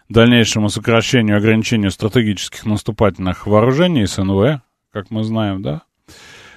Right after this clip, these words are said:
Значит, э, законопроект о денонсации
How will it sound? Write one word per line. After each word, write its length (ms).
Значит, 580
э, 640
законопроект 880
о 80
денонсации 1120